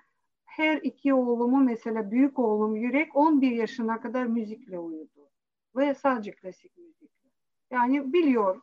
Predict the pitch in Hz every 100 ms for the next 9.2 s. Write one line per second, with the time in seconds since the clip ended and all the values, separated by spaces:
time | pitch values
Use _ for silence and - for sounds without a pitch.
0 | _ 277 262 269 - 226 226 320 349 _
1 | _ _ _ _ _ _ _ _ - 247
2 | 247 285 302 302 285 269 - 294 302 277
3 | 226 254 262 - - 240 226 - 339 330
4 | - 269 285 240 214 190 185 185 220 220
5 | 220 233 220 - 269 226 220 233 254 -
6 | 226 - 175 160 _ _ _ 226 302 330
7 | 320 294 294 269 262 247 247 247 220 240
8 | 247 302 277 226 233 233 247 262 262 269
9 | 294 285